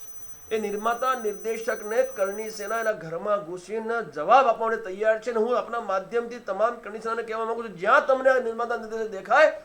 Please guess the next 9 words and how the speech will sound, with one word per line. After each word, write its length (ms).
એને 200
આપણે 320
ઠોકાઈ 340
કરવાની 480
છે, 180
કારણ 260
કે 140
બહુ 300
થયું. 220